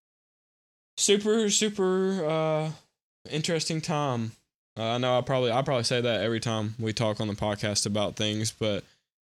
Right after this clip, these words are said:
it is, it really is a super interesting time, and we just, we have to, we have to be as wise as we can, um, in order to keep peace and in order to, uh, just do our part. We can't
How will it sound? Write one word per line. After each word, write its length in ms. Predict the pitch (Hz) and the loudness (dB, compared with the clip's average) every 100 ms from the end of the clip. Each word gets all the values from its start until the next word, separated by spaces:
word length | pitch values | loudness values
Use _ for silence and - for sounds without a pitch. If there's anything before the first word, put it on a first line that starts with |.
| _ | _
it 140 | 127 | 4
is, 260 | 151 139 117 | 6 6 4
it 100 | 107 | 2
really 300 | 120 127 127 | 2 2 4
is 160 | 127 120 | 4 2
a 40 | |
super 300 | 113 131 123 | 0 0 -2
interesting 440 | 120 127 120 - 117 | -2 0 0 -2 -2
time, 340 | 120 117 123 | -2 -2 -2
and 140 | 120 | -2
we 80 | 113 | -2
just, 280 | 117 113 - | -2 -2 -4
we 160 | 101 113 | -2 0
have 200 | 117 - | 0 0
to, 320 | 120 110 104 | -2 0 0
we 80 | 95 | 0
have 120 | 113 | -2
to 100 | 107 | -2
be 320 | 113 113 113 110 _ _ - | -2 -2 -2 -6 _ _ -6
as 180 | 110 | -4
wise 420 | 110 113 117 120 120 | -2 0 2 0 -2
as 140 | 117 | -4
we 100 | 120 | -4
can, 540 | - 120 123 113 113 120 - _ _ _ _ | -2 -2 0 -2 -6 -10 -18 _ _ _ _
um, 400 | 110 113 110 98 | -4 -2 -2 -4
in 160 | 76 110 | -4 -2
order 320 | 113 110 110 | -2 -2 -2
to 480 | 104 120 113 107 104 - | -2 -2 -2 -2 -4 -6
keep 280 | - 113 - | -4 -4 -2
peace 520 | 135 131 135 135 - | 0 2 2 4 2
and 180 | 104 113 | 2 -2
in 100 | 107 | -2
order 320 | 110 110 113 | -2 -2 -2
to, 500 | 107 120 113 110 101 | -2 -2 0 0 0
uh, 440 | 104 107 101 95 95 - _ _ _ _ _ _ | 0 0 0 -2 -6 -14 _ _ _ _ _ _
just 400 | 123 113 - - | -2 0 -2 -4
do 220 | 117 135 | 0 2
our 200 | 123 123 | 4 4
part. 480 | 127 - 117 117 110 - | 2 0 2 2 -2 -4
We 100 | 113 | -4
can't 380 | - 127 117 | 0 2 2